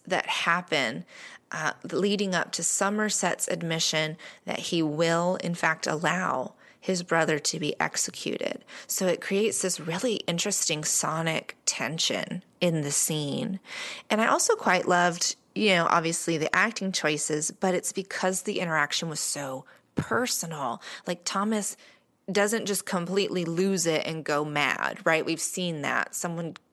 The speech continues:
gets sent to the Tower and within a day they've, like, completely lost their mind. I'm sure it happens. The Tower is not where you want to be.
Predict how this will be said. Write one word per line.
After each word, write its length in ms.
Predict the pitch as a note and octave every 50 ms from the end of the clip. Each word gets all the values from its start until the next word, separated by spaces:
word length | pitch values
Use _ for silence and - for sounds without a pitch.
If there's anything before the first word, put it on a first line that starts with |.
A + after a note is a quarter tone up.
| - _ _
gets 200 | - F3+ D#3 -
sent 240 | - - F#3+ F#3 F3+
to 100 | - -
the 80 | E3+ E3
Tower 580 | - - - D#3+ D#3+ D#3 D#3+ D#3+ D#3 C#3 C3+
and 100 | C3 C3+
within 280 | - D3 - - D#3 D#3+
a 80 | D3+
day 500 | D3 C#3+ - C#3+ D3 D3+ D3+ C#3+ C3+ C3+
they've, 300 | C3+ - - C3+ - -
like, 240 | - - - - -
completely 600 | - - F3+ F3 E3+ E3+ F3+ F3 - - F3 D#3
lost 360 | D#3+ D3 C#3 C3+ C#3+ - -
their 160 | - B2+ C3+ C#3
mind. 420 | D3 D3 D3+ - - - - - - - - - - -
I'm 140 | - F3 F3+
sure 300 | F3 - - F4+ D#4 D#4+
it 120 | A#3 F3 -
happens. 600 | - F#3+ G#3+ G#3 G#3 - B2 - - - - -
The 100 | - E3+
Tower 360 | - - E3 F3+ F#3 F3 D3+
is 120 | D3 -
not 200 | D#3+ D#3 C#3+ -
where 100 | D#3+ E3+
you 160 | D#3+ D3+ D3+
want 180 | D3+ D3+ D3 C#3
to 60 | C#3
be. 360 | B2+ - D#3 - - - F3